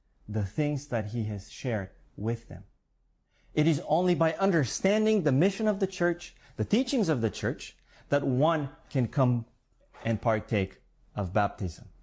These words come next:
This is the first step that Jesus outlines here in this verse. But he continues, "Baptizing them in the name of the Father and of the Son and of the Holy Ghost."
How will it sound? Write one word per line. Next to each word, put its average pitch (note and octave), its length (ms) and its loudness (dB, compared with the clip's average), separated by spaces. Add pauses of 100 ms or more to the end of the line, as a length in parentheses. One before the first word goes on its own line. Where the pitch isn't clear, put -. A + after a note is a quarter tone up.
This D3+ 180 0
is B2+ 140 0
the A2+ 80 0
first G3+ 380 -2
step C#3+ 320 0
that A#2 100 0
Jesus B2 380 2
outlines C3+ 540 0
here G#2+ 120 0
in G2+ 100 2
this G2 180 0
verse. F#2 340 -2 (360)
But A#2+ 180 0
he E3+ 120 0
continues, E3 560 2 (380)
"Baptizing C#3 720 0
them B2+ 260 0 (140)
in C3+ 100 4
the C3 80 4
name D3 220 2
of B2 60 2
the A2+ 60 0
Father F#3 520 0
and C3 220 -2
of G#2 100 0
the G#2+ 80 -2
Son E3+ 400 0 (320)
and C3 100 6
of G#2+ 140 2
the A#2+ 80 0 (100)
Holy A2+ 220 2
Ghost." B2+ 580 -2